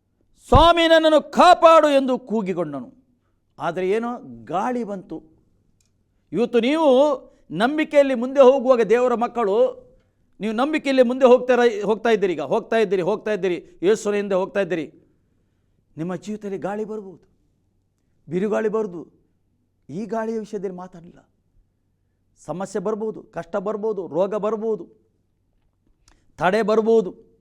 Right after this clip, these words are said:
ಆತ್ಮಿಕ ತಡೆ ಬರ್ಬೋದು, ಪ್ರಾರ್ಥನೆ ಮಾಡಲಿಕ್ಕೆ ತಡೆ ಬರ್ಬೋದು, ಆತ್ಮಿಕ ಡ್ರೈನೆಸ್ ಇರ್ಬೋದು ನಿಮ್ಮ ಜೀವಿತದಲ್ಲಿ.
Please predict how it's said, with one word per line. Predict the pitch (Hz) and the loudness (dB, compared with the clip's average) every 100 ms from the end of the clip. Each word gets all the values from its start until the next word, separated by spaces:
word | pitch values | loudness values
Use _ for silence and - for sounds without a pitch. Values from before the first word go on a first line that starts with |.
| _ _ _ _ - | _ _ _ _ -2
ಆತ್ಮಿಕ | 175 202 208 214 | -2 -2 -6 -4
ತಡೆ | 214 208 214 | 0 0 0
ಬರ್ಬೋದು, | 214 208 220 202 - - _ _ _ _ _ _ _ - | 0 2 2 0 -4 -12 _ _ _ _ _ _ _ -4
ಪ್ರಾರ್ಥನೆ | 175 214 220 214 | 0 0 -2 -2
ಮಾಡಲಿಕ್ಕೆ | 214 214 220 | -2 -2 -4
ತಡೆ | 190 202 | -4 -2
ಬರ್ಬೋದು, | 202 214 214 220 180 - _ _ _ _ _ _ _ _ _ _ _ _ _ _ _ _ _ _ _ _ - | -2 -2 0 0 -2 -6 _ _ _ _ _ _ _ _ _ _ _ _ _ _ _ _ _ _ _ _ -2
ಆತ್ಮಿಕ | 160 - 214 214 | -2 -2 -4 -4
ಡ್ರೈನೆಸ್ | 185 185 214 220 226 226 | -2 2 2 2 -4 -2
ಇರ್ಬೋದು | 226 214 226 214 | -2 0 0 -2
ನಿಮ್ಮ | 208 | -6
ಜೀವಿತದಲ್ಲಿ. | 190 190 208 190 185 160 - _ | -8 -8 -6 -6 -8 -10 -16 _